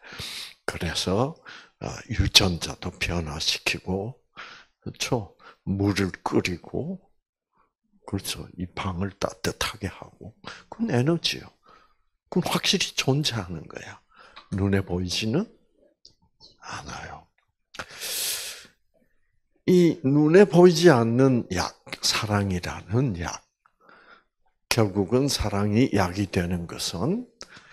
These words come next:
사랑은 확실히 에너지이기 때문에 약이 되는 거예요. 그 사랑은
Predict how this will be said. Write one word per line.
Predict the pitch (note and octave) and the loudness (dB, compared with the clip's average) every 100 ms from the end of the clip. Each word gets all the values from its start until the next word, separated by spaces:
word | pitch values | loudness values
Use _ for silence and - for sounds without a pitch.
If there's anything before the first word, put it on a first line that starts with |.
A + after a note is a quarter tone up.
| - _ _ _ - | -20 _ _ _ -6
사랑은 | - F2+ F2 D2+ E2 G#2 F#3 - _ _ _ - _ - | -4 -6 -6 -8 -4 -2 -2 -4 _ _ _ -20 _ -14
확실히 | - A2 - - F2+ F#2 E3 G#3+ - - - _ _ - | -10 -4 -2 -2 -2 2 4 2 -4 -20 -20 _ _ -6
에너지이기 | F#2 G2 G#2+ C3 B2 - A2 G2 F2 G2+ | -2 0 4 4 4 0 0 -2 -4 -6
때문에 | - - - - - - - | -6 -6 -10 -18 -18 -16 -12
약이 | - - - | -12 -12 -12
되는 | - - - _ | -14 -16 -20 _
거예요. | - - - _ _ _ _ _ _ _ A#2 F#2+ _ _ _ - - - - - | -18 -18 -20 _ _ _ _ _ _ _ -18 -18 _ _ _ -20 -20 -20 -20 -4
그 | C3+ | -2
사랑은 | - G#2 A#2 C3 G3 G2+ C2 | -2 2 4 6 4 4 -2